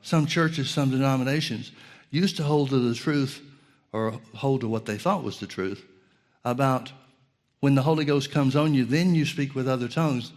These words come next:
but you can't do it only unless the Holy Ghost keeps coming on you. They would see this in some of the, uh, Pentecostal groups Brother Hagin used to go to in the early days of his ministry.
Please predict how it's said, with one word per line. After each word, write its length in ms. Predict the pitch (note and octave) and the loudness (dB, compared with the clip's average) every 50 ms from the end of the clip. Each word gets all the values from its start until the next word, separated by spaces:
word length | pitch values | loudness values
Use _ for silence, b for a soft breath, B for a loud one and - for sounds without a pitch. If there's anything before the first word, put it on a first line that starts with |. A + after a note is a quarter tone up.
| B B B B B | B B B B B
but 200 | C3+ C3+ C3+ - | 0 0 0 0
you 60 | C3+ | -4
can't 360 | - - E3+ F3 E3+ D#3 C3+ B2+ | -2 0 2 2 2 0 0 2
do 220 | D#3 E3 E3 E3 | 4 6 6 8
it 80 | D#3 D#3 | 6 6
only 420 | D3+ D3+ D3+ D#3 D#3 D3+ D3+ - | 6 4 4 4 4 2 2 0
unless 640 | C#3+ C#3 C3+ C3+ C3 C3 C3+ C#3+ E3+ F3 E3 E3 - | 0 0 2 0 0 0 2 4 6 6 4 2 0
the 80 | D#3 | -4
Holy 220 | C3+ D3 D3+ D3 C3+ | -4 -2 -2 -2 0
Ghost 260 | C#3 C3+ C3+ C3+ - | 0 0 -2 -2 -2
keeps 220 | - C3+ B2 - | -2 -2 -2 -2
coming 300 | - D3 C#3+ C3+ B2+ A#2+ | -2 0 2 2 2 2
on 200 | B2 B2+ C3 B2 | 2 2 0 0
you. 160 | A2 G2 - - - - _ B B B B B B B B B B B | 0 -2 -6 -12 -18 -20 _ B B B B B B B B B B B
They 180 | D3 D#3+ F3+ | 4 6 6
would 160 | F3+ E3 D#3 | 6 4 2
see 160 | - - E3 D#3+ | 2 0 0 2
this 320 | D#3 D#3+ D#3+ D3+ D#3 - | 2 2 2 2 2 2
in 80 | D3+ D3 | 2 2
some 220 | D3 F3 D#3+ D#3 | 2 2 2 2
of 80 | D3 C3+ | 2 2
the, 240 | C3+ C3+ B2 B2 | 4 4 4 4
uh, 100 | A#2 A2+ | 2 2
Pentecostal 640 | A2 - E3 D#3 D3+ D#3 D#3 D3+ D#3 D#3 - C#3 B2 | 0 0 0 0 2 2 0 0 0 -2 -4 -4 -2
groups 380 | B2 C3 C3+ C3+ C3 - - - B B B B B B B | 0 0 0 0 0 -4 -8 -14 B B B B B B B
Brother 200 | C#3 C#3+ C#3+ C3+ | 0 0 2 2
Hagin 280 | D3 D3+ C#3+ C#3 B2+ | 2 2 2 2 2
used 220 | B2+ B2+ B2+ - - | 2 2 0 -2 -4
to 80 | A#2+ | -2
go 160 | B2 C3 B2+ | 0 0 0
to 340 | B2+ - C#3 C3+ C3 C3+ C3+ - - - _ _ _ _ | 0 0 0 0 0 0 -2 -6 -14 -20 _ _ _ _
in 120 | C3+ C3+ C3 | -2 2 2
the 80 | C3 | 4
early 240 | C3+ C#3+ D3 C#3 C3+ | 4 4 2 2 0
days 320 | B2 C3+ C3 C3+ C3+ C3+ B2 | 0 2 2 2 0 0 -2
of 80 | A#2 | -2
his 240 | A#2 D3 D3 C#3 - | -2 -2 -2 0 0
ministry. 540 | C3+ B2+ A#2+ B2+ A#2+ - - - B2 B2+ | -2 0 -2 -2 -4 -6 -8 -8 -8 -10